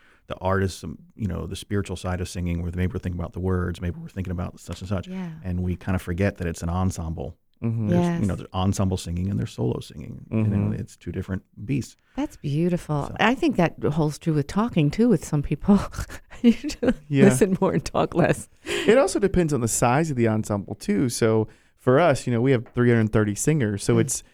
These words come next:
Speaker 1: Wow.
Speaker 3: it's easier for someone to get a little bit, to maybe not be singing exactly this and get lost in that a little bit.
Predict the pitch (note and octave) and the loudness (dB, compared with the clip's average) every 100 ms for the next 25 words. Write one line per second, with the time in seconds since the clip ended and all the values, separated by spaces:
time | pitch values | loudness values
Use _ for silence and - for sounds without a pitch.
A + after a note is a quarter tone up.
0 | - - - C3+ - D3+ F3+ D3+ C#3 A#2+ | -10 -4 2 2 2 0 2 4 6 4
1 | - A#2 C3+ B2 A#2 A2+ A2 G#2+ A2 A#2+ | 2 2 4 4 4 4 2 2 2 4
2 | A#2 A2+ - _ - - - - - - | 6 4 2 _ -20 -20 -20 -18 -8 -8
3 | - _ - C3 B2 A#2+ A2 - A#2 A2 | -8 _ 0 2 4 4 4 2 0 2
4 | A#2+ A2 G#2+ G#2 A2 A2 A2+ G#2+ - B2+ | 2 4 4 4 4 4 2 0 -2 -2
5 | A#2+ - G#2+ A2 A#2+ B2 A#2+ A#2 A#2+ A#2+ | 0 2 4 4 4 0 0 0 0 2
6 | B2+ C3+ | 2 2